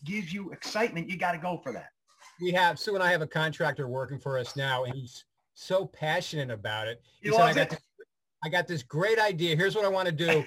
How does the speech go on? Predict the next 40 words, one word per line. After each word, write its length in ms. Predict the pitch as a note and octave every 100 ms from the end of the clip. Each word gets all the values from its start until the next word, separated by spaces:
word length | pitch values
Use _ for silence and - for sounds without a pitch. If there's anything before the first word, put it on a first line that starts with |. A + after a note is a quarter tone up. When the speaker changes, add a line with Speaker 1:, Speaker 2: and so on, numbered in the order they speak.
| -
Speaker 1:
<laughs> 60 |
Speaker 2:
uh, 120 | C4 G#3 - - C#3+ C#3 - -
'cause 160 | D3
we're 80 | C#3
gonna 160 | E3+ D#3+
put 260 | E3+ F#3
a 200 | E3 D3
door 680 | B2 G#2+ D#3+ F#3 D#3+ D3 D3 -
out 260 | D3 D#3+ - A#2+
back. 400 | E3+ E3 D3+ _ _ _
I'm 100 | C#3+
gonna 160 | D3 E3
put 220 | - F3
a 260 | D3+ B2+ B2 _ _ -
drawbridge 1120 | C#3+ F#3+ B3 A3 D#3 D3 C#3 D3 - - - _ _ _ _ _ _ _ _
from 600 | _ - G3+ G#3+ G#3+ F#3+ - _ _ -
your, 600 | C#3+ D#3+ E3 D#3+ D#3 D3
uh, 300 | C#3+ C#3+ C#3+
your 200 | D3+ D#3
stairway 640 | - - G3+ A3+ G#3 E3 D3+
that's 160 | D#3
gonna 220 | - E3+
go 180 | E4 E3+
out." 360 | F3 F3 - -
Speaker 1:
<laughs> 20 |
But 800 | B3 A#3+ - - D4+ - B3+ B3
Speaker 2:
Let 180 | A#3+ G#3
him 60 |
go. 380 | F#3+ G#3 F#3 - _
But 140 | G#3 G3+
he's, 180 | G#3 F#3+
like, 240 | F#3+ E3
so, 340 | - A#3 B3 B3 -
he's 220 | E3+ D3+
coming 300 | - G#3 G#3
up 100 | G3+
with 120 | F#3
these 180 | F#3 D#3
crazy 580 | - - F#3 G#3+ F#3 F#3
ideas 640 | F3 D#3 F#3 G3+ F#3 D#3